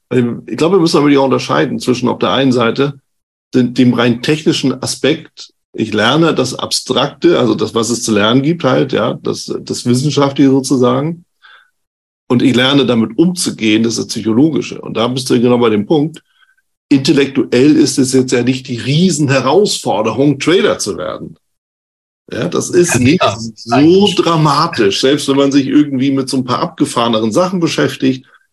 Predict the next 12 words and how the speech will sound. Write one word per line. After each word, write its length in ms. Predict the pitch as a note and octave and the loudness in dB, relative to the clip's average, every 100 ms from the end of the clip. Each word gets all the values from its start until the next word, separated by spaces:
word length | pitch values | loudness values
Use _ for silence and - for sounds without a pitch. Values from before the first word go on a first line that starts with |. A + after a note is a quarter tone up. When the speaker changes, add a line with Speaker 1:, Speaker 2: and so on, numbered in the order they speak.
| _ | _
Speaker 1:
Das 140 | - - | -10 -8
kriegt 240 | E3 F3+ | -8 -2
man 120 | F#3+ E3+ | -2 0
schon 180 | C#3+ | 2
hin 240 | B2 C#3+ B2+ | 2 4 4
irgendwie. 460 | G#2 G2 F2 F2 | 2 -2 -6 -8
Mit 160 | E2+ B2 | -4 -4
einem 160 | D3 C3 | -4 -2
gesunden 460 | B2+ C#3 D3+ C#3+ | 2 2 2 0
Interesse 500 | A2+ A2 C3 C#3 C#3 | 0 0 0 -2 -4
passt 320 | - G2+ - | -4 -8 -8
das. 300 | - - - | -10 -14 -18